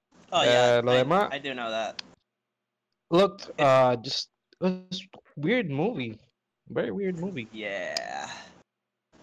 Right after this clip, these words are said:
Speaker 1: Es que sé que cambiaron un montón de cosas y eso, pero en verdad,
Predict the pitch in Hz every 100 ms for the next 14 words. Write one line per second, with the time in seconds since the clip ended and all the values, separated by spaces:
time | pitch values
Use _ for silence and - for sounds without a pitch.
0 | - - 196 180 170 175 196 190 180 180
1 | 170 170 175 170 165 131 143 147 143 120
2 | 139 147 156 139 135 131 131 135 160